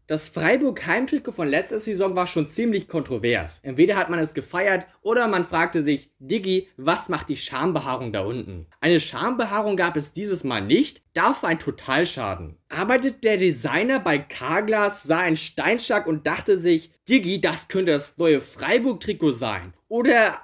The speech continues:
ist ihm ein Teller Spaghetti Bolognese aus der Hand gefallen und hat sich daran orientiert? Dann dieser hässliche Nike-Regen, der nur selten gut aussieht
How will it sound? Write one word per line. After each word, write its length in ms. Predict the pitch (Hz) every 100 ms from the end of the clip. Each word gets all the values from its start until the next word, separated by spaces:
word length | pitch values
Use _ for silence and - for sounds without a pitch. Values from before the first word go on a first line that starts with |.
| _
ist 180 | 226 -
ihm 160 | 220 185
ein 220 | 156 151
Teller 320 | - 175 202
Spaghetti 500 | 202 - 160 196 202
Bolognese 560 | 165 160 143 160 254 226
aus 160 | 190
der 100 | 165
Hand 200 | 151 208
gefallen 480 | 214 170 160 170 170 -
und 300 | - 190 175
hat 180 | 170 185
sich 280 | 185 180 -
daran 360 | 175 202 190
orientiert? 840 | 151 151 143 127 - 208 135 85 - -
Dann 260 | 170 240 277
dieser 220 | 240 190
hässliche 540 | 165 202 269 240 202
Nike-Regen, 680 | 165 135 156 156 180 185 196 - -
der 100 | 175
nur 140 | 196
selten 560 | 165 120 160 247 262 226
gut 220 | 170 247
aussieht 480 | 180 165 - 202 214